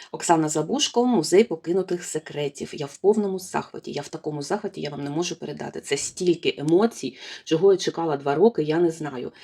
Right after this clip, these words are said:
Я цю книгу в електронному форматі, в Якабу, я купила ще два роки тому. От. І зараз, знаєте, де я читаю? Зараз я вам покажу. Так. С-, де тут зміст?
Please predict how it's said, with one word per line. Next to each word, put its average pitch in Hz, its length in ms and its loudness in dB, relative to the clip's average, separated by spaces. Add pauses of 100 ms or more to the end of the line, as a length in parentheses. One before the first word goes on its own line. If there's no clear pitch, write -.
(160)
Я 190 380 4
цю - 180 -2
книгу 180 360 2
в 147 100 2
електронному 151 720 2 (200)
форматі, 180 580 4
в 139 60 2
Якабу, 165 540 2
я 151 100 2
купила 196 440 4
ще 143 400 -2
два 165 240 0
роки 170 260 0
тому. 156 460 -2 (500)
От. 151 240 0 (240)
І 151 80 -6
зараз, 175 280 4
знаєте, 190 320 0
де 156 120 -2
я 147 100 4
читаю? 143 340 -6
Зараз 147 280 -6
я 147 60 -8
вам 147 100 -8
покажу. 151 960 -4 (220)
Так. 156 680 -4 (520)
С-, - 300 -20
де 143 180 -4
тут 143 180 -8
зміст? 165 680 0